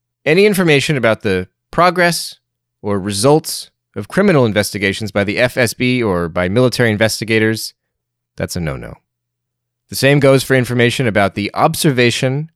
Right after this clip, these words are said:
of the law and the moral and psychological climate in the armed forces,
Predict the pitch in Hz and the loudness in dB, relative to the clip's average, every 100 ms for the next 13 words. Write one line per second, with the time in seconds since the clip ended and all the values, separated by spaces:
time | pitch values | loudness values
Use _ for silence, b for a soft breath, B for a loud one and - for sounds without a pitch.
0 | _ _ _ _ 98 92 90 87 127 135 | _ _ _ _ -8 -6 -6 0 4 4
1 | 87 110 156 _ _ _ _ 95 90 87 | 2 -2 -8 _ _ _ _ -10 -8 -6
2 | 87 117 170 165 160 165 110 104 - 160 | 0 4 6 6 4 2 -2 -4 -2 0
3 | 160 131 120 120 113 - 135 131 139 - | 2 2 2 -2 -4 0 0 2 -2 -4
4 | 107 110 - 113 110 - 107 - - - | -4 -4 -2 -2 -2 0 0 -2 -8 -14
5 | - | -18